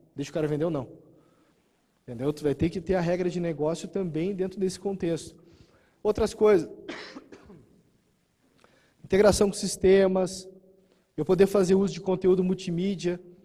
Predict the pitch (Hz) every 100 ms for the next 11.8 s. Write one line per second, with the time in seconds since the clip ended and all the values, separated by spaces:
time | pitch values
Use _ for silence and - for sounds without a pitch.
0 | _ _ _ - 151 180 202 190 190 196
1 | 190 175 165 180 175 165 135 123 143 135
2 | 131 131 127 120 113 117 139 147 165 160
3 | 151 180 175 160 156 160 156 160 - 185
4 | 190 190 196 214 196 156 151 151 185 180
5 | 170 139 - 156 151 151 151 160 156 -
6 | 147 170 180 151 - - _ _ 139 156
7 | 143 175 175 170 160 165 175 170 160 -
8 | - _ _ _ - 208 175 170 180 190
9 | 196 220 - 175 180 156 156 123 139 220
10 | 220 156 143 151 139 131 175 214 185 135
11 | 151 165 185 - 143 143 170